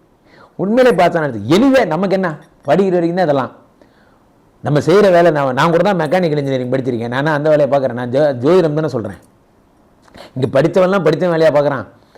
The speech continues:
ஏதோ ஒரு வேலை. So, அப்ப ரெண்டாம் வீட்டில் குரு பகவான் வரும் பொழுது உங்களுக்கு என்ன தருகிறார் என்றால், உங்களுக்கு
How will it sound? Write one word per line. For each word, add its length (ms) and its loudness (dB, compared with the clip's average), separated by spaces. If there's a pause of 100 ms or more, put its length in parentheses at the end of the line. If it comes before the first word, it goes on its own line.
(320)
ஏதோ 220 0
ஒரு 240 4
வேலை. 280 4 (560)
So, 200 0
அப்ப 160 2
ரெண்டாம் 320 2
வீட்டில் 380 -2 (320)
குரு 180 0
பகவான் 360 4
வரும் 180 -2
பொழுது 400 0 (560)
உங்களுக்கு 220 0
என்ன 180 0
தருகிறார் 420 2
என்றால், 300 0 (1080)
உங்களுக்கு 480 2